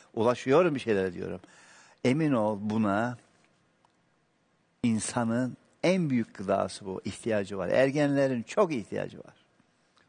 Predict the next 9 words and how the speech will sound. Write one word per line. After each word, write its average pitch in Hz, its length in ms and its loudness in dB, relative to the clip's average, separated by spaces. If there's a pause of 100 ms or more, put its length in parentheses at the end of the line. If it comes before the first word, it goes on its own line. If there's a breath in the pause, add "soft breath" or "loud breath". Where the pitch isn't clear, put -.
Onun 165 180 -2
için 123 440 -2 (960 soft breath)
annenin, 117 720 0
babanın 110 680 2 (260)
o 135 260 2
ergeni 107 1120 0 (840)
dinleyebilmesi 104 760 0
çok 107 220 -8
önemli. 85 480 -8